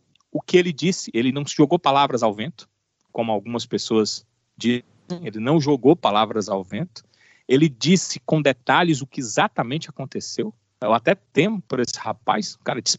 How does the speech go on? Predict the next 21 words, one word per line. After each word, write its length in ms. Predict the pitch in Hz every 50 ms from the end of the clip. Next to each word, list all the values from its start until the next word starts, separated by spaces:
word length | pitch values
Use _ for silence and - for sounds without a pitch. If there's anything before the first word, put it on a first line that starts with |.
| - _ -
com 100 | 180 185
detalhes 540 | 202 180 - _ - 135 165 220 208 160
o 60 | 143 139
que 120 | - -
é 20 |
que 140 | 151 _ _
tinha 180 | - - - 143
acontecido, 580 | - - 131 127 - 101 - - 165 190 202 - _ _ _ _ _ _ _ _ _ _ -
e, 320 | 226 226 247 262 247 220 - _ _ _ _ _ _ _ _ _ _ _ _ _ -
é, 320 | 147 160 165 165 160 - - _
falou 760 | - - - - - - 196 208 185 175 170 180 202 208 - -
o 120 | 190 175 - _ _ _ _ _
que 120 | - - 202
é 100 | 214 208
que 240 | _ - - 208
isso 180 | 214 - - -
levava 760 | 214 208 202 175 131 131 131 147 160 165 160 180 185 202 - - _ _
a 400 | - 139 139 147 160 190 190 202 - _ _ _ _ _ _ _ _ _
problemas 440 | - 156 151 131 131 147 160 170 147
no 100 | 175 180
carro 460 | - 139 127 135 151 160 185 196 190